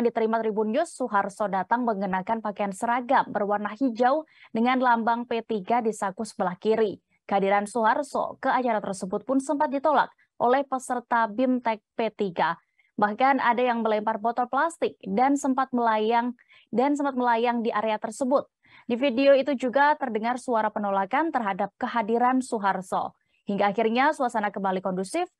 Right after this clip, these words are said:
saat para kader melantunkan sholawat. Di hadapan kader P P P, Suharso kemudian menegaskan bahwa dirinya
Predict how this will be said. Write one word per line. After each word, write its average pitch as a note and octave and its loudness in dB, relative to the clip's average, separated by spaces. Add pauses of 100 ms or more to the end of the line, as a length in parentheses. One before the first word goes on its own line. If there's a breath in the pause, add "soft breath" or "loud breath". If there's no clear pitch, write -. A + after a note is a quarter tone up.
(200 loud breath)
saat B3+ 2
para C4 4
kader B3+ 2
melantunkan A3 0
sholawat. A#3 0 (380)
Di G#3+ -2
hadapan G3+ 0
kader A3 0
P G3+ -4
P B3 -4
P, A3 0
Suharso - -2
kemudian G#3 0
menegaskan G#3+ 0 (240 loud breath)
bahwa G3+ 0
dirinya B3+ 2